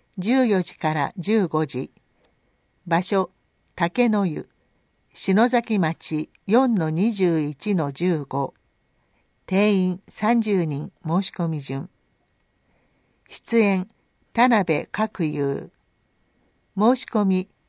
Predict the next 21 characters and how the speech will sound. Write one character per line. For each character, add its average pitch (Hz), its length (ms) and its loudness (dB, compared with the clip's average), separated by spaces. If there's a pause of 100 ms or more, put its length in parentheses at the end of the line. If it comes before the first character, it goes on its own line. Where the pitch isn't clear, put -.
(180)
一 247 300 -2
月 240 280 0
五 208 300 -6
日 185 260 0
月 170 360 -2
曜 226 260 4
か 160 160 -2
ら 147 240 0
電 160 300 0
話 165 180 0
で、 151 220 -4 (840)
零 226 220 4
三 180 420 -2 (140)
五 202 280 4
六 233 280 0
六 156 300 -2
二 151 380 -6
零 185 300 0
三 185 400 -2
一 180 400 -6
四。 151 320 -4